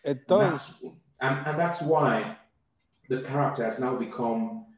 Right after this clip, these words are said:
Speaker 2: rather than a brutal dictator, a benevolent dictator, because President Obonjo is brutal,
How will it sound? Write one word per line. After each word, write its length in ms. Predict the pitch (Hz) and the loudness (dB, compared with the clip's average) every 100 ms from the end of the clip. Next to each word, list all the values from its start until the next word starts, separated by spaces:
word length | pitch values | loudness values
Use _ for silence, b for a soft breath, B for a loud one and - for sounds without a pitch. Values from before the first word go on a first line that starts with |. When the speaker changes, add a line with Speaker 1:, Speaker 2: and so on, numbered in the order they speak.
| _ - | _ 0
Speaker 2:
rather 240 | 135 143 | 4 4
than 180 | 135 117 | 2 0
a 80 | 110 | 0
brutal 420 | 135 131 131 120 | 2 4 4 4
dictator, 580 | 113 - 143 - 98 - - - - _ _ _ _ _ - | 0 0 0 0 -4 -4 -6 -10 -18 _ _ _ _ _ -4
a 160 | 117 113 | -2 0
benevolent 840 | 123 123 120 131 117 95 - - _ - | 0 2 4 4 4 2 -6 -14 _ -16
dictator, 540 | 95 - 98 95 95 98 - | -14 -4 -2 -2 -6 -12 -10
because 580 | 98 98 113 113 - - _ _ _ _ _ | -6 -2 0 -2 -8 -18 _ _ _ _ _
President 420 | - 143 143 127 127 | 2 2 4 0 0
Obonjo 440 | 131 113 104 92 | 0 0 0 0
is 120 | 95 | -4
brutal, 800 | 95 175 202 107 98 143 - B | 0 2 2 2 2 0 -4 B